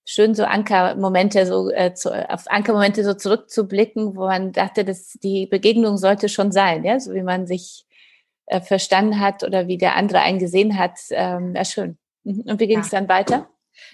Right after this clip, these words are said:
Speaker 2: Ja, und dann hat sie am nächsten Tag, sie hatte da die Kurse für sich gemacht, privat,
Speaker 1: Mhm.
Speaker 2: und hat mir wirklich am nächsten Tag die Unterlagen mitgebracht und hat
Speaker 1: Mhm.
Speaker 2: gesagt: „Guck mal, das habe ich gemacht, das kannst du dir mal anschauen.“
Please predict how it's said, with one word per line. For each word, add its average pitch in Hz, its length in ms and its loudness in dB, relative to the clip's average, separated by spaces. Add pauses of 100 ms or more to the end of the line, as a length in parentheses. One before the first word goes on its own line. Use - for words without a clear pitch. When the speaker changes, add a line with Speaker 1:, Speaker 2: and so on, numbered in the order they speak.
Speaker 2:
Ja, 254 160 4
und - 80 2
dann 170 160 0
hat 220 160 -4
sie - 100 -4
am 170 120 0
nächsten 202 360 -4
Tag, 196 320 -4
sie 175 140 -4
hatte 233 220 -2
da 190 320 4
die 196 160 -6
Kurse 240 400 -2
für 226 160 -2
sich - 260 -4
gemacht, 175 400 0
privat, 196 640 -2
Speaker 1:
Mhm. 247 100 -12 (240)
Speaker 2:
und 220 220 4
hat 254 100 -4
mir 220 140 2
wirklich 254 220 0
am 214 80 4
nächsten 254 280 2
Tag 240 160 -4
die 196 100 -10
Unterlagen 170 540 0
mitgebracht 175 440 -2
und 214 80 2
hat 220 80 2
Speaker 1:
Mhm. 226 80 -4
Speaker 2:
gesagt: 226 160 -2
„Guck 403 160 -4
mal, 160 160 2 (220)
das - 160 -4
habe 262 140 2
ich - 140 -8
gemacht, 220 340 0
das 254 100 -10
kannst 285 220 0
du 285 40 0
dir 240 60 0
mal - 80 -2
anschauen.“ 185 560 0